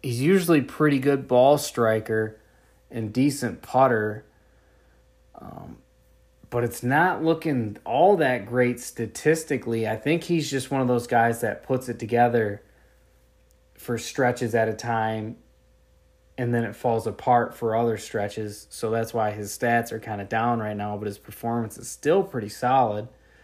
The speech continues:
Ten percent ownership. I kinda like him for tournament plays. Sam Burns next, eighty-three hundred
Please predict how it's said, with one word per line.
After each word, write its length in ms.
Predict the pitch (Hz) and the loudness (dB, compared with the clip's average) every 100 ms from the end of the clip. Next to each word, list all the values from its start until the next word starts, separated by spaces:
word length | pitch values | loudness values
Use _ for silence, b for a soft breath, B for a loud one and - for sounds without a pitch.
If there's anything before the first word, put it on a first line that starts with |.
| b b b b b b b b b b b _ _ - | b b b b b b b b b b b _ _ -6
Ten 300 | 156 175 190 | 0 2 2
percent 760 | 160 - - - 156 156 156 - | -2 -4 -10 -4 0 0 -2 -4
ownership. 720 | 143 151 151 127 - 120 120 - | -2 0 0 -2 0 0 0 -2
I 120 | 101 | -4
kinda 380 | - 127 151 185 | -2 0 2 4
like 280 | 165 160 160 | 4 4 2
him 160 | 147 | -2
for 160 | 127 117 | -2 -4
tournament 600 | - - 147 143 117 - | -4 0 2 2 0 -2
plays. 680 | - 113 110 107 113 - - | -2 0 0 0 -4 -8 -10
Sam 420 | - 156 180 180 | -2 2 4 4
Burns 460 | 170 170 165 147 147 | 4 4 4 0 2
next, 440 | 143 147 - - - | 2 2 -2 -12 -6
eighty-three 680 | 135 147 156 147 - 139 139 | 0 2 2 0 -4 -2 0
hundred 580 | 131 135 131 131 131 | 0 0 4 2 2